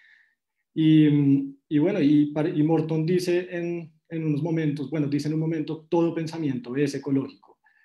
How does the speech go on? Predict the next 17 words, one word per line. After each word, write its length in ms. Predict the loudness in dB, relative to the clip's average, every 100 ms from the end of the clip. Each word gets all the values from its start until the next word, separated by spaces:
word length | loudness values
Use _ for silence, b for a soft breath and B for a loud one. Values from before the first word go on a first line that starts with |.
| b
todo 240 | 0 0
pensamiento 600 | 0 -2 0 -2 -2 -8 -12 -8
encuentra 500 | -6 -2 -2 -2 -4
relaciones 680 | -2 -2 0 0 2 0 -2
entre 260 | -4 -6
cosas 520 | -4 -6 -6 -14 -18 -10
y, 480 | -4 -2 0 -2 -2
y 220 | -4 -4
plantea 340 | -6 -8 -8 -6
como 180 | -4
una 160 | -4 -4
red 460 | -4 0 0 -2 -10 _
de 100 | -6
significados, 760 | -4 -4 -4 -4 -4 -4 -4 -6
y 80 | -6
también 340 | -6 -4 -2
dice 380 | 0 0 -2